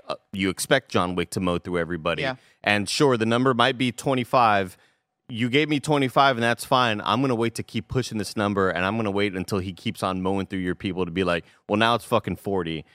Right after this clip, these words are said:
Speaker 1: And Bill Skarsgård's like, "But if I do the fucking," <laughs> like, that was a great moment of him just, like, calling through and, like, I think he has that targeted number of a hundred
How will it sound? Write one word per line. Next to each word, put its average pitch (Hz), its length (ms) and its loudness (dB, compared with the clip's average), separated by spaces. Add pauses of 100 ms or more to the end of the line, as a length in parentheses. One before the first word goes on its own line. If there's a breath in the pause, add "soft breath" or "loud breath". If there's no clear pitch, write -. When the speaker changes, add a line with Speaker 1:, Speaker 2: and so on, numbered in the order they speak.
(180 soft breath)
Speaker 1:
And 92 120 -2
Bill 107 120 2
Skarsgård's 117 240 0
like, 113 120 2
"But 123 100 -4
if - 100 0
I 160 120 2
do 185 220 2
the 151 140 0
fucking," 151 320 0
<laughs> - 40 0
like, 143 220 4
that 131 120 6
was 127 120 0
a 117 60 -4
great 113 220 0
moment 107 300 0
of 101 80 -2
him 107 180 -2
just, 101 220 -6
like, 92 180 0 (320 soft breath)
calling 110 340 4
through 110 220 0
and, 101 140 -2
like, 87 320 -2
I 117 100 4
think 143 200 -2
he 156 140 2
has 127 280 2
that 107 260 2
targeted 113 400 2
number 104 260 2
of 90 100 2
a 85 80 0
hundred 107 520 -2